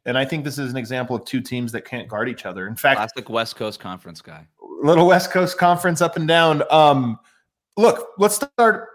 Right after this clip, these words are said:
Speaker 1: I think this is a very good series for Jamal Murray, who missed the last time these two teams played and, and,
Speaker 2: Mm-hmm.
Speaker 1: and got swept. You're looking at that as saying he just came across a good defensive rim protector in Rudy Gobert in the paint,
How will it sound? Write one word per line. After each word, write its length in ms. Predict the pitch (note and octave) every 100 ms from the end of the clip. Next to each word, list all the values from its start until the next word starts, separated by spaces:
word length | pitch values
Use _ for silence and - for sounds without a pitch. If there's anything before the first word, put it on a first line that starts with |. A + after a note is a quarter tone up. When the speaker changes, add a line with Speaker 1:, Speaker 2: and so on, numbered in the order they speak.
| _ _
Speaker 1:
I 80 | F3+
think 160 | G3 G3+
this 140 | E3+
is 100 | F#3
a 40 |
very 220 | D3 E3+ F3
good 160 | F3
series 280 | - E3+ D#3
for 100 | E3
Jamal 320 | C3+ C#3+ D3+
Murray, 240 | D#3 D#3+ A#2+
who 160 | D3
missed 380 | C3 E3+ F#3+ -
the 80 | E3+
last 280 | D3+ D3+ -
time 160 | D3+
these 160 | C#3 C3+
two 160 | C#3
teams 280 | C3 C3+ A#2+
played 380 | A#2+ C3+ B2+ B2
and, 140 | A#2 -
and, 220 | B2 A#2+
Speaker 2:
Mm-hmm. 80 | A#2
Speaker 1:
and 380 | A#2 A2+ A2 -
got 200 | B2 -
swept. 480 | - F3 G#3 - - _ _ _
You're 220 | D#3+ F#3
looking 360 | F#3 G3+ G#3+ F#3+
at 140 | F#3
that 140 | F#3 F3
as 120 | E3
saying 300 | F3 E3 D#3
he 200 | C3 F3+
just 180 | F3+ F#3
came 200 | G3 F3+
across 400 | E3 E3+ E3 D#3+ -
a 80 | D3+
good 240 | A#2+ F#3
defensive 560 | F3+ F3+ E3 D#3+ D#3 B2
rim 160 | D#3
protector 480 | D#3 D3+ D3 D3 C#3+
in 80 | C3+
Rudy 220 | C#3 C#3
Gobert 380 | B2+ A#2 C3 C3
in 60 | A#2
the 80 |
paint, 440 | A2+ - F#3+ F#3